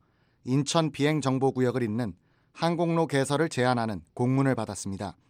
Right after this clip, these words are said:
국제민간항공기구는 이후 해당 요청을 한국국토교통부 항공정책실에 전달했으며 이와 관련한 추가 논의를 촉진하고 지원하겠다는 의사를 밝혔습니다. 또한 한국의 항공정책실로부터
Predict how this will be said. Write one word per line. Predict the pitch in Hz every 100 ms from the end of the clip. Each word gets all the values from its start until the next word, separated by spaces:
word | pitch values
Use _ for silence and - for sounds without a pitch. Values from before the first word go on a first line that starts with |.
| _ _ _ _ _ _
국제민간항공기구는 | - 135 170 160 160 165 165 156 147 139 160 151
이후 | 131 131 - _ -
해당 | 165 165 151
요청을 | 139 147 160
한국국토교통부 | 139 170 175 - 113 - 165 127 - 127 110 92 _ _
항공정책실에 | - 165 165 170 117 120 139 - 131
전달했으며 | 127 107 - 104 - 113 101 _ _ _ _ _ -
이와 | 123 143
관련한 | 135 135 151 -
추가 | - - 180
논의를 | 147 127 127 - _ -
촉진하고 | - - 165 147 110 92 _ _
지원하겠다는 | - 131 147 143 127 117 117 143
의사를 | 131 123 139 123
밝혔습니다. | 107 104 - 95 95 87 _ _ _ _ _ _ _
또한 | 151 151 156
한국의 | 160 151 151 170
항공정책실로부터 | 156 180 180 170 123 123 151 143 131 101 - 95